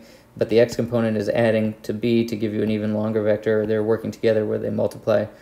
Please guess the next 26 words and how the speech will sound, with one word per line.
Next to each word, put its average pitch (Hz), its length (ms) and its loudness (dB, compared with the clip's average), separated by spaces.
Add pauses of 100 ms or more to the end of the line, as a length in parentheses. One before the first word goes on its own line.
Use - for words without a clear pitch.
(300)
um, 107 360 -6
like 107 220 -6
a 110 80 -8
force 110 280 -6
times 107 260 -6
distance 110 380 -4
type 104 160 -4
thing, 110 260 -4 (880)
then, 107 360 0
uh, 101 540 2
then 101 560 -6
you 113 160 -4
want - 240 -6
to - 80 -14
take - 180 -6
that - 160 -2
dot - 180 -4
product. - 360 -8 (600)
Okay, 156 260 4
so 123 140 4
here's 123 180 6
an 113 80 0
example. 139 680 0 (320)
Um, 113 520 2
let's, - 480 0 (240)
uh, 113 400 0